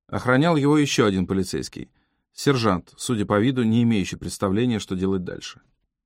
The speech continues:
«Ваш друг?» — уточнил он, пожимая им руки. У Брюса подогнулись колени, но он храбро шагнул вперед, чтобы посмотреть поближе. Голова Нельсона свешивалась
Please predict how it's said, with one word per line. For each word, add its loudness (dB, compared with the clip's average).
«Ваш 2
друг?» — 0
уточнил -2
он, 0
пожимая -2
им 0
руки. -8
У 0
Брюса 2
подогнулись 0
колени, 0
но 0
он 2
храбро 0
шагнул -2
вперед, -2
чтобы -4
посмотреть -4
поближе. -8
Голова 2
Нельсона 2
свешивалась -2